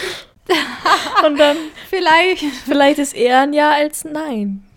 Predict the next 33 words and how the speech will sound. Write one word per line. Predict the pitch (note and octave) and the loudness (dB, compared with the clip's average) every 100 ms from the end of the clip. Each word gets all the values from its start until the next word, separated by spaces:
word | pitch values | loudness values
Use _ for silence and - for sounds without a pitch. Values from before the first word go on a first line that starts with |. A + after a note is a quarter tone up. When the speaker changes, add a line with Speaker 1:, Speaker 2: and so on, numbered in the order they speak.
| - | -8
Speaker 1:
Ja, | A3+ | -6
aber | G#3+ | -4
wenn | A3+ | -4
du | B3 | -6
vielleicht | - A3 G3 G#3+ C4+ - | -8 -4 -2 -4 -6 -6
sagst | C#4+ D#4 - | -4 -4 -6
und | B3+ | -6
danach | B3+ A#3+ B3 | -4 -2 -4
fragen | - A#3 C#4 D#4 | -6 -2 -2 -2
dich | B3 - | -8 -8
deine | G#3 G#3 | -8 -8
Freunde | - G3+ G3+ G#3+ G#3 | -10 -10 -8 -8 -8
wieder | A3+ A#3+ B3+ | -6 -6 -4
oder | C#4 | -6
so, | C#4 D4 | -6 -6
ob | - D4+ | -6 -8
ihr | D4 | -6
was | D4 D#4 | -6 -6
macht, | D4+ D#4+ - - _ _ - | -8 -10 -18 -20 _ _ -6
dann | A#3 A#3 | -4 -4
Speaker 2:
Das | B3 | -4
sag | C4+ | -4
ich | C4+ | -6
gerne. | - C4 A#3 G#3+ | -2 0 0 -2
Speaker 1:
kannst | C#4+ - | -4 0
du | C#4+ | 0
ja | C4 | 2
auch | |
nicht | E4+ - | 0 -2
Ja | A3+ G3+ G3+ | 0 0 -2
sagen. | B3 G3 A3 G#3+ _ - | -6 -6 -8 -12 _ 0
<laughs> | E4+ - - - G4+ - - | 2 2 -6 -20 -20 -20 -8
Wow, | G#3+ G3+ G#3 | 0 2 2